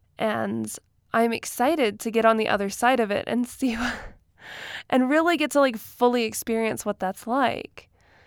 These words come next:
To not be held back by the idea of being the victim or the narrative of being the victim, right? That I, I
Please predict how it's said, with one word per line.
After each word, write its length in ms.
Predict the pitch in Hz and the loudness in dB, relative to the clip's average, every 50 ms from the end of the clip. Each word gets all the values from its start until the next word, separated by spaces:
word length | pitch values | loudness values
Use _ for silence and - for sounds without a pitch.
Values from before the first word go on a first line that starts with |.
| _ _ _ _ - | _ _ _ _ -6
To 140 | - 262 262 | -2 0 2
not 800 | 254 247 240 240 240 254 254 247 - - - - - - - - _ _ _ _ _ _ _ _ _ _ _ _ _ _ _ _ _ _ _ _ _ _ _ _ _ _ _ _ _ _ _ _ _ _ _ _ _ _ _ _ _ _ _ _ _ _ - 202 196 208 | 2 4 6 8 8 8 8 6 2 0 -8 -14 -16 -16 -16 -16 _ _ _ _ _ _ _ _ _ _ _ _ _ _ _ _ _ _ _ _ _ _ _ _ _ _ _ _ _ _ _ _ _ _ _ _ _ _ _ _ _ _ _ _ _ _ -10 -10 -8 -2
be 260 | - 247 254 269 285 | -2 0 2 2 2
held 540 | 285 220 - - 233 233 226 233 220 226 - | 0 0 0 2 2 4 4 2 0 -2 -2
back 360 | 208 202 202 208 208 - - | 0 0 0 0 -2 -4 -4
by 120 | 208 196 | -4 -2
the 180 | 185 196 190 - | -2 -4 -4 -4
idea 500 | - 196 196 190 180 - 196 196 190 196 | -4 -4 -4 -6 -6 -4 -2 0 0 0
of 240 | 196 - 196 - _ | -2 -2 -4 -6 _
being 280 | - 196 190 190 190 190 | -6 -6 -6 -6 -6 -8
the 60 | 185 | -8
victim 500 | 190 196 - - _ - - - 117 - - | -8 -8 -10 -10 _ -8 -8 -8 -8 -6 -6
or 80 | 214 | -6
the 180 | 208 - 202 208 208 | -6 -4 -6 -6 -4
narrative 580 | 208 202 202 190 196 196 202 196 - - - 208 - | -4 -4 -2 0 0 0 0 0 0 -2 -2 -2 -2
of 240 | - 214 196 - | -6 -6 -6 -6
being 300 | - 214 208 202 202 202 190 | -4 -2 -2 -2 -2 -4 -6
the 60 | 196 | -6
victim, 560 | 185 190 202 - - - - - - - 220 - _ _ _ _ _ _ _ _ _ _ - | -6 -6 -8 -8 -10 -12 -10 -10 -10 -12 -14 -16 _ _ _ _ _ _ _ _ _ _ -4
right? 260 | 208 208 202 - - | -2 -2 -2 -2 0
That 120 | - 220 214 | 0 2 4
I, 180 | 214 220 220 - - | 4 2 0 0 0
I 100 | - | 0